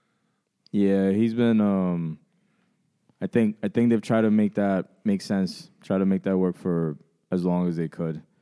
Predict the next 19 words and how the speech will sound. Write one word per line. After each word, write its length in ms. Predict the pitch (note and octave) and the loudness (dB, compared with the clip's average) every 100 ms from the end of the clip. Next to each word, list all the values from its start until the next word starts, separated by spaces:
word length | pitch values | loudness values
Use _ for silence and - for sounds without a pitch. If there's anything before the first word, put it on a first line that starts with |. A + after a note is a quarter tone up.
| _ _ _ _ _ _ - | _ _ _ _ _ _ -8
And 440 | E2+ E2 D#2+ D#2 - | -6 -4 -4 -6 -8
while 240 | - G2 G2 | -2 0 0
he 140 | G2+ | -2
still 260 | F#2+ - G2 | -4 -4 -2
has 180 | G2 F#2 | 0 -2
a 80 | |
little 400 | F#2 F#2+ G2 F#2+ | -2 -2 -2 -2
tiny 320 | F#2 G#2 F#2+ F#2 | -4 -2 -2 0
bit 160 | F2+ | 0
of 160 | F2+ E2 - | -2 -4 -6
value 340 | - F#2 F2+ F2 | -4 -4 -2 -4
just 240 | E2 E2 | -6 -6
based 220 | F#2 F2+ | -6 -6
on 260 | F2+ E2+ D#2+ - | -4 -6 -6 -8
potential, 600 | F#2+ - F#2 E2+ F2 D#2 - _ _ _ _ _ _ - | -10 -6 -6 -4 -4 -6 -10 _ _ _ _ _ _ -4
they 100 | F2 | -2
need 160 | F2 | -2
to 100 | F2 | -4
jump. 280 | D#2 E2 D#2 | -6 -8 -10